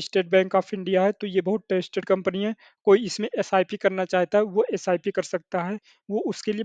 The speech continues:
बहुत ज़्यादा बेस्ट है। और वो सेल्स का मैं बात करूँ, तो आप लोग देख सकते हो तीन साल के अंदर सेल्स हो सोलह परसेंट हुआ, पाँच साल के अंदर ग्यारह परसेंट और प्रॉफिट चौवालीस परसेंट का प्रॉफिट हुआ है भाई साहब। इसके माने इस, ये सौ रुपया स्टेट of बैंक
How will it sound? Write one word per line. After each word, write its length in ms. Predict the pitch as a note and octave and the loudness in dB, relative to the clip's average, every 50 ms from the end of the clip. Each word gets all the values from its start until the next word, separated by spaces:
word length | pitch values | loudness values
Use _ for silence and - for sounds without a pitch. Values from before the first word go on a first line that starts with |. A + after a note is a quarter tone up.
| F#3 E3+ | -2 0
बहुत 300 | F#3+ E3+ D3+ F#3+ F#3+ E3 | 0 0 2 0 -2 2
ज़्यादा 200 | F#3+ F#3 F3+ G3 E3+ D#3 | 2 2 2 2 0 0
बेस्ट 360 | F3 F3+ F3 - - - - | -2 0 0 -2 -4 -4 -2
है। 140 | F#3+ F3+ E3+ - _ - - - - - _ - | 0 0 -2 -4 _ -20 -20 -20 -20 -18 _ 0
और 200 | G3 F#3+ F#3+ F#3 F3+ | 4 4 4 4 4
वो 160 | F3+ F#3+ F#3+ F#3 _ | 2 2 2 0 _
सेल्स 360 | - - G3+ G3 G3 - - | 0 2 2 2 0 -2 -4
का 120 | - G3+ | -2 -2
मैं 160 | G3 G3 F#3+ F3 | 0 0 2 4
बात 220 | F#3 F3+ F3 - | 4 4 2 2
करूँ, 220 | - G3+ A3+ A#3+ | 0 -2 0 -2
तो 160 | G#3+ - G3 G3+ | -2 -2 0 2
आप 160 | F#3 F3 G3 | 2 2 0
लोग 140 | F#3 F3+ E3 | -2 -2 0
देख 140 | F3 F3 | -2 -2
सकते 220 | - - - - F#3+ | -2 -4 -6 -4 -4
हो 40 | F#3+ - | -4 -4
तीन 160 | - G3 F#3 E3+ | -4 -8 -6 -4
साल 200 | - G3 F#3 F3 | -2 -2 -2 0
के 100 | - F#3 | 0 -2
अंदर 180 | F3+ F#3 F3+ E3+ | -2 -2 -2 -4
सेल्स 360 | - - F#3+ F#3 F#3 - - | -2 -4 -4 -4 -4 -2 -2
हो 140 | A3 C4 C#4 _ _ _ _ _ - | -2 -2 -2 _ _ _ _ _ -8
सोलह 280 | - - F#3+ F#3 F#3 F#3 | -2 2 4 4 4 4
परसेंट 400 | - F#3+ E3+ - G3 F#3 F3+ F#3+ | 4 4 2 0 -2 -4 -2 0
हुआ, 160 | F#3 F#3+ G#3 | 2 4 4
पाँच 280 | G#3 - - F#3 F3+ F3+ | 2 4 2 2 2 2
साल 200 | - G3 F#3 F3 | 2 0 0 0
के 100 | F3+ F#3+ | 0 0
अंदर 200 | F3+ F3+ F#3 G#3+ G#3+ | -2 0 -2 -4 -2
ग्यारह 280 | F3 F#3 E3+ E3+ F3 E3+ | 2 4 4 4 4 2
परसेंट 400 | - E3+ D#3+ - - F3 E3 - _ - - _ _ - | 0 -4 -6 -4 -4 -4 -4 -6 _ -20 -20 _ _ -4
और 60 | F#3+ F3+ - | -4 -2 2
प्रॉफिट 380 | F#3+ F#3 F3+ - - A#3+ A#3 - - | 4 4 4 4 2 -2 -2 -2 -4
चौवालीस 460 | - F#3 F3 F3 F3 F3 F#3 F#3+ - - | -4 -2 2 4 2 4 2 0 -4 0
परसेंट 300 | - F3+ - - F#3+ F3+ | 0 0 0 -2 -6 -4
का 60 | F#3+ F3+ | -4 -2
प्रॉफिट 360 | - F#3 E3+ D#3+ - F#3 - | -2 -2 -2 -2 -2 -4 -2
हुआ 100 | F#3 F#3 | 0 0
है 60 | F#3 F3 | 0 2
भाई 180 | F#3+ F#3+ F#3+ F3 | 0 -2 -2 0
साहब। 280 | - G3+ F#3+ F#3 E3+ _ _ _ _ _ _ _ _ - | 0 0 0 0 -2 _ _ _ _ _ _ _ _ -14
इसके 280 | G3 - - - A3 F#3+ | -12 -12 -6 -2 0 0
माने 260 | G3 F#3+ F#3 G3+ A3+ C4+ | 2 0 0 0 -2 -4
इस, 240 | C#4+ G3 - - - | -4 -6 -8 -10 -6
ये 160 | G3+ G3 G3 | 0 0 0
सौ 220 | F#3 - - G3+ F#3+ | 0 2 2 2 2
रुपया 320 | F#3 F3 G3 G3 G#3 G#3 G3 _ - F#3+ | 2 4 6 6 6 6 4 _ -6 -10
स्टेट 300 | - - - G3 F3+ G3 | -6 -2 0 2 4 4
of 100 | F#3+ F3 | 2 4
बैंक 600 | E3 F#3+ F#3 F#3+ G3+ - _ _ - G#3+ A3 A#3 | 6 4 4 4 2 -6 _ _ -2 0 0 0